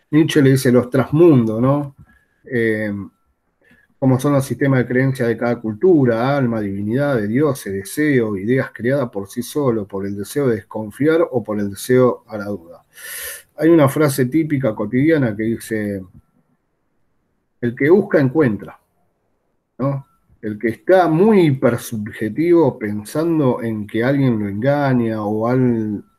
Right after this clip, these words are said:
o algo así que lo hace dudar, seguramente que va a buscar y va a encontrar, tarde o temprano. Ahí sería ya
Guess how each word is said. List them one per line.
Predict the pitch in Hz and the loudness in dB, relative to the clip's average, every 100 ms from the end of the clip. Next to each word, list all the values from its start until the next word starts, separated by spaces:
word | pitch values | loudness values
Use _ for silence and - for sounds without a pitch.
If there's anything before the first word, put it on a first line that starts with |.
| _ | _
o | _ 107 | _ -6
algo | 147 127 | -2 -2
así | 107 - 123 123 117 110 101 87 _ _ _ _ _ _ _ | -2 -4 0 2 2 0 -4 -8 _ _ _ _ _ _ _
que | 104 | -6
lo | 110 | -6
hace | 131 113 | -4 -4
dudar, | 107 120 151 190 - _ _ _ _ - 359 - - _ _ _ | -2 0 0 -2 -8 _ _ _ _ -16 -12 -12 -16 _ _ _
seguramente | - 147 180 180 190 175 | 0 4 4 4 2 0
que | - 135 | 0 0
va | 160 | 2
a | |
buscar | 156 131 - 170 180 | 0 -4 -2 0 0
y | 139 | 0
va | 131 | 0
a | |
encontrar, | 139 127 113 104 82 - _ _ _ _ _ _ | 0 -2 -4 -8 -12 -18 _ _ _ _ _ _
tarde | 117 120 | -8 -6
o | 107 | -6
temprano. | 110 104 98 87 82 _ _ _ _ _ _ _ _ _ | -8 -10 -12 -14 -18 _ _ _ _ _ _ _ _ _
Ahí | - 117 | -4 -2
sería | 131 139 127 143 139 - - - | 0 2 2 2 2 -4 -14 -12
ya | 127 127 | -8 -8